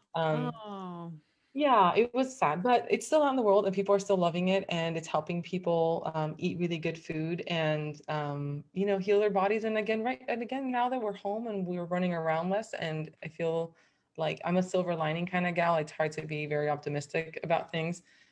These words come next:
Speaker 1: Um, I think that as difficult as the la-, the last, you know, with all the shutdowns has been, it's a great opportunity. And maybe you're seeing this with your patients, like,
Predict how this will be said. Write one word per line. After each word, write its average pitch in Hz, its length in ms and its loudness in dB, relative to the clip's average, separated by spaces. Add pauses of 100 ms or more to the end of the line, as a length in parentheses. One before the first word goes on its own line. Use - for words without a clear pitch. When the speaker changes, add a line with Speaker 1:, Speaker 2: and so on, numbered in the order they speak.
(200)
Speaker 1:
Um, 147 420 -4 (680)
I 165 60 -2
think 165 280 -4
that 165 120 4
as 151 240 0
difficult 185 680 -2
as 180 180 -2
the 175 160 -2
la-, 180 240 0
the 175 120 2
last, 170 340 0
you 175 120 -2
know, 160 260 0
with 160 220 0
all 156 100 6
the 156 60 0
shutdowns 170 500 0
has 180 180 0
been, 185 280 2 (800)
it's 214 140 0
a 269 60 6
great 220 240 4
opportunity. 254 640 2
And 196 100 6
maybe 220 180 4
you're 269 120 2
seeing 247 160 0
this 220 120 0
with 190 100 0
your 196 120 6
patients, 208 420 0
like, 180 200 2